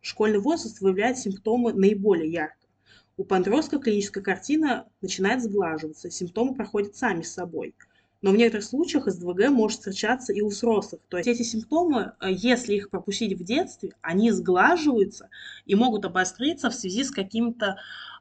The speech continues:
обстоятельствами, травмами, а, личными переживаниями уже во взрослом возрасте. И симптомы и клинические критерии, э, для определения С Д В Г у взрослых и детей также одинаковые.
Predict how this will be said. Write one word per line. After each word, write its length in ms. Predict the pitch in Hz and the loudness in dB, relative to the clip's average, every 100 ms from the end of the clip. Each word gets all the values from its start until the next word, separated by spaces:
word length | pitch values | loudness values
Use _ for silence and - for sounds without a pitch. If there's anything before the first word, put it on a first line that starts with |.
| _ | _
обстоятельствами, 1400 | 226 - 247 190 190 196 - 185 175 - 180 175 175 175 - | -8 0 2 4 4 2 -4 -8 -8 -10 -6 -2 -2 -4 0
травмами, 1000 | 180 196 196 190 185 185 180 180 175 165 _ _ _ _ _ - | 6 6 6 0 0 -2 -2 -2 -4 -6 _ _ _ _ _ -6
а, 380 | 175 175 175 170 | 0 4 4 6
личными 420 | 214 226 233 214 | 6 4 4 2
переживаниями 720 | 196 185 180 185 233 285 240 - | 0 -2 -2 0 2 2 -2 -4
уже 240 | 180 196 | -2 0
во 100 | 226 | 2
взрослом 480 | 208 - 202 196 165 | 0 0 0 0 -4
возрасте. 540 | 156 147 - - - - _ - - _ _ | -6 -8 -10 -20 -20 -20 _ -20 -20 _ _
И 280 | - 196 185 | 0 2 2
симптомы 640 | 175 208 202 262 220 196 180 | 0 -2 2 4 6 6 4
и 20 | |
клинические 480 | - 220 220 - 190 | 2 0 0 -2 -6
критерии, 600 | 196 190 202 185 170 165 170 - | -4 4 4 4 0 -4 -6 -4
э, 160 | 175 | -2
для 140 | 170 180 | 0 -2
определения 500 | 190 190 202 180 165 | -2 4 4 4 -2
С 40 | |
Д 80 | 175 | -4
В 120 | 170 | -2
Г 160 | 196 214 | 0 0
у 60 | |
взрослых 440 | - - 202 - 175 | -2 -2 -2 -4 -14
и 40 | |
детей 500 | 175 - 302 381 370 _ _ _ _ - | -12 -4 2 2 2 _ _ _ _ -4
также 520 | 185 262 247 233 202 - | -2 0 0 0 -2 -6
одинаковые. 680 | 190 202 170 - - - | -4 -2 -4 -8 -16 -18